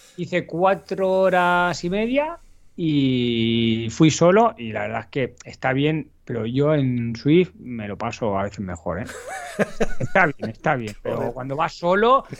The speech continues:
Speaker 1: entre salir solo o hacer solo Swift, yo prefiero hacer solo Swift, ¿eh? Porque, hostia, entre los coches y que luego no hablas con nadie y tal, uf,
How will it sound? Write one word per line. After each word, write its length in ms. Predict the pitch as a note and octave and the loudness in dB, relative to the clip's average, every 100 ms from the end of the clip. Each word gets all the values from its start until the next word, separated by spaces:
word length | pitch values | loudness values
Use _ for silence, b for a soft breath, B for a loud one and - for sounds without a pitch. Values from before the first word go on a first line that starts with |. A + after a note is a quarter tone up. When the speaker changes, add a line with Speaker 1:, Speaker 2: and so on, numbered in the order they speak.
| - | -12
Speaker 1:
entre 320 | D3+ D3+ D#3+ | -10 -6 -6
salir 320 | - D#3+ A3 | -6 -4 -4
solo 540 | G3 F3 D3 C3+ A#2+ A2 - - | -4 -4 -4 -4 -8 -12 -20 -8
o 120 | C#3+ | -6
hacer 260 | C3+ E3 D3+ | -4 -6 -6
solo 360 | - C#3+ B2+ A2+ - | -4 -4 -4 -8 -16
Swift, 440 | - - G#3 A#3+ - _ _ _ _ _ - | -12 -4 -2 -2 -10 _ _ _ _ _ -4
yo 120 | C#3 | -2
prefiero 380 | C#3+ C3 B2+ A2 | -2 -2 -2 -2
hacer 340 | - A2 G#2 | -4 -6 -6
solo 240 | - G#2+ | -6 -6
Swift, 300 | G2+ G#2 F#2+ | -6 -8 -4
¿eh? 80 | B2 | -2
Porque, 600 | A#2+ A2+ A#2 A2 G#2+ G#2 G#2 | 0 0 2 2 4 2 0
hostia, 260 | - B2+ | 2 2
entre 200 | A#2 A#2+ | 2 4
los 180 | A#2+ A#2 | 2 2
coches 560 | - E3 D#3+ A#2+ G#2 G2+ | 4 4 4 -2 -4 -6
y 340 | A#2+ G#2+ A2 | -6 -4 -4
que 140 | A2 G#2+ | -4 -4
luego 220 | A2+ C3+ | 0 2
no 100 | C3+ | 2
hablas 220 | B2 A2+ | 2 -2
con 180 | - A2 | -4 -4
nadie 260 | A2+ B2 A#2 | -2 0 0
y 40 | G#2 | 0
tal, 300 | B2 E3 D#3 | 2 2 2
uf, 240 | C#3 C3+ | -2 -8